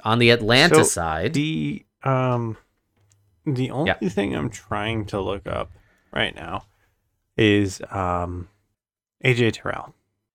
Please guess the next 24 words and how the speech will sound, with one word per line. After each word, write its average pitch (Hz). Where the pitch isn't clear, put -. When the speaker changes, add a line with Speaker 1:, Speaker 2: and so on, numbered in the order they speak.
Speaker 2:
I 127
Speaker 1:
Yeah. -
Speaker 2:
don't 151
know 101
if 98
A 113
J 131
Terrell 92
shadows. -
Um, 95
Speaker 1:
I -
don't 165
think 196
he -
Speaker 2:
I -
don't 135
Speaker 1:
No, 95
Speaker 2:
believe 175
Speaker 1:
actually, 131
Speaker 2:
he 107
Speaker 1:
I 92
th- 87
Speaker 2:
does. -
Speaker 1:
No? 104